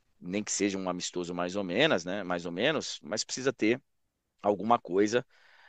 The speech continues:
é, pro Corinthians. Eu acho que vale destacar, o, o João, que assim, eu vi muita gente falando, "Pô, arbitragem polêmica, de novo." Pô, cara, eu discordo totalmente, tá?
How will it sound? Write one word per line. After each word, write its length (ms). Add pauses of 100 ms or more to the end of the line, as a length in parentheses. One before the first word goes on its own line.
(140)
é, 420
pro 160
Corinthians. 420 (180)
Eu 100
acho 140
que 80
vale 240
destacar, 680 (100)
o, 260 (300)
o 60
João, 440 (300)
que 120
assim, 300
eu 80
vi 100
muita 260
gente 260
falando, 260
"Pô, 520 (600)
arbitragem 580
polêmica, 1300 (300)
de 180
novo." 880 (640)
Pô, 160
cara, 220
eu 60
discordo 500
totalmente, 720
tá? 240